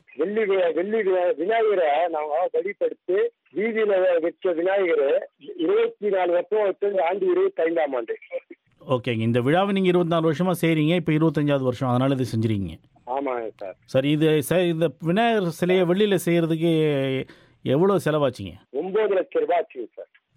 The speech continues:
Speaker 2: இதை எப்படி, இந்த நிதியை எப்படி திரட்டுனீங்க? பொதுமக்கள்கிட்ட வாங்குனீங்களா,
Speaker 1: இந்த
Speaker 2: இல்ல?
Speaker 1: நிதி உறவிங்க, சாமிங்க, சாமிஜிங்க, லோக்கல்ல இருக்கிற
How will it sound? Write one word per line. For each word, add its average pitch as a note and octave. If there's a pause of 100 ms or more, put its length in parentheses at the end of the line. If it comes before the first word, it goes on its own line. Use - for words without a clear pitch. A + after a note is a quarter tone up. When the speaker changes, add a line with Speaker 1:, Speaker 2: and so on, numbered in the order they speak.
Speaker 2:
இதை C3
எப்படி, F#3+
இந்த D#3+ (480)
நிதியை D#3
எப்படி C#3
திரட்டுனீங்க? B2+ (160)
பொதுமக்கள்கிட்ட C#3
வாங்குனீங்களா, A#2+
Speaker 1:
இந்த E3+
Speaker 2:
இல்ல? F3+
Speaker 1:
நிதி - (580)
உறவிங்க, F#3+ (180)
சாமிங்க, F3+ (600)
சாமிஜிங்க, D3+ (480)
லோக்கல்ல E3+
இருக்கிற E3